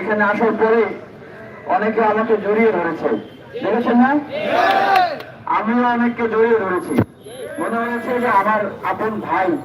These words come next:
অথবা আমার বাবা অথবা আমার চাচা, তাই দেখেছেন না? বলতে পারেন কেন? কারণ আমি দুই দুইবার জেল খেটেছি,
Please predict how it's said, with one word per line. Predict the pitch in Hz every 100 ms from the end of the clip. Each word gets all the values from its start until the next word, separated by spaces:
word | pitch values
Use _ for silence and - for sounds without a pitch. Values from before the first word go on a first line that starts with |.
| - - 233 285 - 175
অথবা | 208 202 208 196
আমার | 202 190 190
বাবা | 202 214 196
অথবা | 190 190 190
আমার | 190 190
চাচা, | - - 165
তাই | 190 208
দেখেছেন | 233 233 226 240
না? | 277 277 - 294 - - - - - - - - - -
বলতে | 190 208 233
পারেন | 247 247 214
কেন? | 220 240 254 240 - - - - - - - - - -
কারণ | 147 190 180 170 - - - - - 240 - - - - -
আমি | 196 233 254 247 240 254 254 - 262 262 254 523 - - - - 254 - 294 262 240
দুই | 254 254
দুইবার | 240 247 233 240 226
জেল | 226 226
খেটেছি, | - 202 196